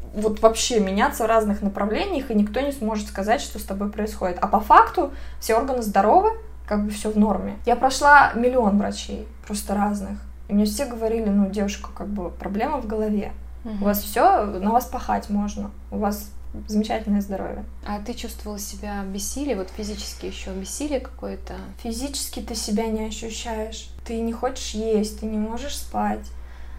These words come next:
Speaker 1: А, ты не хочешь жить, я бы даже вот так сказала, потому что ты не можешь жить, потому что это всё, ну, просто, просто круглосуточный кошмар, который происходит с тобой в твоей жизни. И нет, э, выхода вообще как будто.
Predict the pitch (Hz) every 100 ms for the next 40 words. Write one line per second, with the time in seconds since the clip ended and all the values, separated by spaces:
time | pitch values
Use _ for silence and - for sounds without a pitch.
0 | - - 214 208 208 208 208 - - -
1 | - - - - - - - - - -
2 | - 226 220 - 247 247 214 208 240 -
3 | 202 196 202 208 214 214 214 214 220 214
4 | 214 208 208 - 214 208 196 202 196 196
5 | 202 170 - - 202 214 - - 208 202
6 | 202 - 240 269 233 208 208 226 262 -
7 | 233 214 - - - 214 320 359 - 254
8 | 220 214 202 - 202 202 214 208 294 -
9 | 220 208 208 202 202 233 359 247 208 208
10 | 208 208 202 - 254 285 - 202 208 -
11 | - 202 208 214 202 202 - - 226 226
12 | 233 269 262 - 226 214 202 202 196 -
13 | - 214 208 220 208 185 202 214 208 214
14 | 208 214 208 208 -